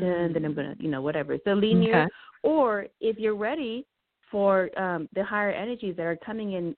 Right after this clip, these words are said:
Speaker 2: much, much faster, you can be fifth dimensional awareness and since everything cre-, is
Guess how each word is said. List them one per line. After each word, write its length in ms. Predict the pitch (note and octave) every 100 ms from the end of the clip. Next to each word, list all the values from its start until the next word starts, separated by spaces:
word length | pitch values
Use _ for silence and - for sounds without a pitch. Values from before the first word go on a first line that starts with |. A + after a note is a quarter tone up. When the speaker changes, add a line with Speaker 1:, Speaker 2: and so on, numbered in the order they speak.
| _
Speaker 2:
much, 320 | - G#3 B3 A#3
much 160 | F3+ -
faster, 540 | G3 A#3 B3 - D#3+ G3 _ _ _ _ _ _ _ _
you 220 | F#3 G3
can 340 | - G3+ E3+ - _ - G3
be 220 | F#3+ F3+ G3+
fifth 180 | A#3+
dimensional 440 | - G3 F3 F3+ D#3
awareness 440 | D3 C#3 C3+ - - _ -
and 180 | E3 D#3+
since 140 | F#3 F#3
everything 340 | G3+ G#3+ G#3+ F#3 -
cre-, 240 | G3 D#3+ -
is 100 | D#3+